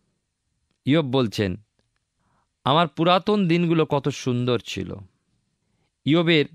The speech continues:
বাল্যকাল থেকেই ঈশ্বরের সেবা করে এসছেন,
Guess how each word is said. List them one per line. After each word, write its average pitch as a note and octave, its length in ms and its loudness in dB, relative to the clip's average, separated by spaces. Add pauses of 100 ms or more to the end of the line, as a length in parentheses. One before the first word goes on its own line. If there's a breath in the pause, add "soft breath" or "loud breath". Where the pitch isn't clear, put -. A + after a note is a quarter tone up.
(440)
বাল্যকাল C3+ 580 0
থেকেই B2+ 400 -2 (400)
ঈশ্বরের D#3 540 0 (340)
সেবা B2 340 -2
করে C#3+ 240 0
এসছেন, A#2+ 480 -6